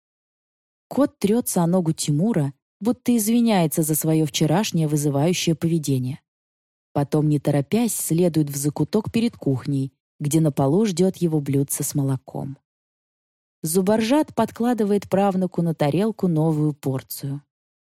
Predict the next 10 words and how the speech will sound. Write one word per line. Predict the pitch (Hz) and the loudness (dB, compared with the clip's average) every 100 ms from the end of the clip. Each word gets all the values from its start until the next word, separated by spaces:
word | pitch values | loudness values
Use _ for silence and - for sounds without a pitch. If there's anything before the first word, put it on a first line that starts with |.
| _ _ _ | _ _ _
Времена | 160 220 262 302 320 330 | 0 4 4 4 4 2
теперь | - 170 180 180 | 0 0 2 2
другие. | 151 139 135 180 160 135 143 _ _ - | 0 0 0 0 0 -2 -6 _ _ -18
Страшные | - 190 208 - 160 156 | -4 2 2 2 -2 -2
сказки | - 160 156 - 143 | -2 -2 -2 -4 -8
в | - | -4
прошлом | 202 262 - 160 139 | 0 0 0 0 0
остались. | 131 - 135 143 147 - - _ _ _ _ _ | -2 -4 -4 -4 -8 -12 -18 _ _ _ _ _
Что | - - 143 | -8 0 0
было, | 143 226 262 247 | 2 2 2 0